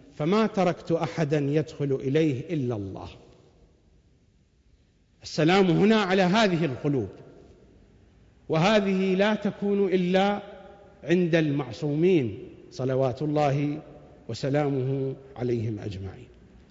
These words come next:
السلام على الأئمة السادات. لذلك نحن ماذا نفهم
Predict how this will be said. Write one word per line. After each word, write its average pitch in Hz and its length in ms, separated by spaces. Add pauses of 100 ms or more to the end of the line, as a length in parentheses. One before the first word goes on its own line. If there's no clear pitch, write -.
(400)
السلام 233 580
على 214 220
الأئمة 180 800
السادات. 107 800 (680)
لذلك 175 760 (640)
نحن 170 280
ماذا 277 440
نفهم 180 720